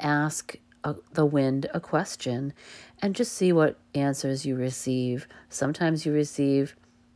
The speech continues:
um, you know, big downloads or s-, solutions can just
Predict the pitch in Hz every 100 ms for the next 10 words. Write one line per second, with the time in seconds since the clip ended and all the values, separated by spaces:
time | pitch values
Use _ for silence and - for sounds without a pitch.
0 | _ _ _ - 139 143 - - _ -
1 | - _ - 139 131 170 151 139 143 175
2 | 147 135 131 127 - 131 - - 139 -
3 | 160 143 143 160 98 135 139 - 139 131
4 | 135 131 127 -